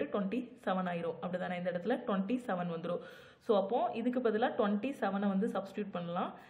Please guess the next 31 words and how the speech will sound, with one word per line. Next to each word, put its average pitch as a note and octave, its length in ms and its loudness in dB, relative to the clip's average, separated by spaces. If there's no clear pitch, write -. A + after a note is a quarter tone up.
இந்த A#3+ 180 6
பக்கம் B3 200 6
என்ன G#3+ 140 2
இருக்கும்? B3 240 0
twenty G#3+ 280 4
seven F3+ 320 2
இருக்கும். F3 260 -2
So, - 40 0
twenty F#3+ 280 2
seven, G3 220 2
இந்த G#3+ 160 2
twenty G#3 260 2
seven A#3+ 220 4
இந்த G3 160 0
பக்கம் G3+ 180 -2
வந்துருச்சுன்னா, F#3+ 460 -2
twenty G#3 320 -2
seven G#3+ 180 0
minus G#3 360 0
twenty F#3+ 280 -2
seven F#3 220 -2
equal F3 240 -6
to A#3 60 2
zero. E3 220 -4
அப்போ F#3+ 180 -2
இதுக்கான G3+ 380 0
ஆன்சர் G3+ 340 0
என்ன? A3+ 120 2
ஜீரோ. F#3+ 240 0
ஓகேவா? G3 280 2
So, B3 40 6